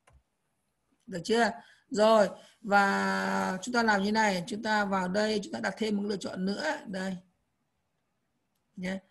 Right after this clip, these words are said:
Chúng ta đặt vào trong cái vòng lọc forever. Và chúng ta luôn, luôn đặt, luôn đặt là set cái pen size này, là cái, là cái độ rộng của bút này, bằng cái gì?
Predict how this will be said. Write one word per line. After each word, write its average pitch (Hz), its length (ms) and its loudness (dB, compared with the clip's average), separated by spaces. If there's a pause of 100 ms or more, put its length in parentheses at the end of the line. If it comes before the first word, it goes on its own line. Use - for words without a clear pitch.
(1040)
Chúng 190 200 -8
ta 185 720 -4
đặt 175 140 -8 (140)
vào 175 120 -6
trong 180 240 -10
cái 196 80 -8
vòng 175 280 -6
lọc 170 140 -8
forever. 185 720 -6 (680)
Và 185 240 -4
chúng 214 120 -8
ta 208 180 2
luôn, 277 440 8 (240)
luôn 254 520 4
đặt, 226 180 2 (2500)
luôn 262 440 6
đặt 214 240 4
là 190 180 2
set - 340 2
cái 285 200 -8
pen 247 160 2
size 240 580 4
này, 180 220 0 (640)
là 196 360 0
cái, 220 80 -2
là 214 180 -4
cái 202 80 -6
độ 202 120 -4
rộng 196 160 -2
của 196 60 0
bút 269 160 0
này, 214 280 0 (240)
bằng 208 220 4
cái 233 80 4
gì? 233 200 8